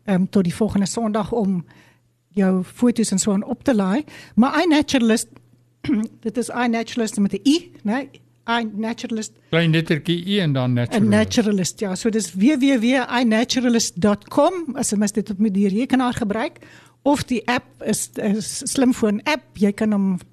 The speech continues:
Speaker 1: verniet aflaai. Dit is 'n groen voeltjie.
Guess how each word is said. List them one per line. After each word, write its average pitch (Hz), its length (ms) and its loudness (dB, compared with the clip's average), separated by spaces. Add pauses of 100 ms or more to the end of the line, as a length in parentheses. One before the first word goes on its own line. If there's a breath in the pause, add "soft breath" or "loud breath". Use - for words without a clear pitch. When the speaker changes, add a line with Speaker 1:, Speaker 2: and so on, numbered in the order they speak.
Speaker 1:
verniet 233 440 2
aflaai. 240 460 2
Dit 190 180 -4
is 202 140 0
'n 196 60 2
groen 240 560 4
voeltjie. - 500 -2